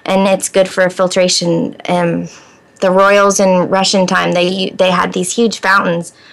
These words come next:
where they would run their water over it for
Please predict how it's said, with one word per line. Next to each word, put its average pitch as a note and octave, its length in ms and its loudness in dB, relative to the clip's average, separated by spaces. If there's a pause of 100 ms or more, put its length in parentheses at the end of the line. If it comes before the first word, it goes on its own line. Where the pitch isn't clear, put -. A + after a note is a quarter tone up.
(140)
where G3 120 2
they G3 160 4
would G3 160 4
run F#3 320 2
their F#3+ 160 2
water F3+ 460 2
over G3 240 2
it - 120 -2
for F3+ 320 -2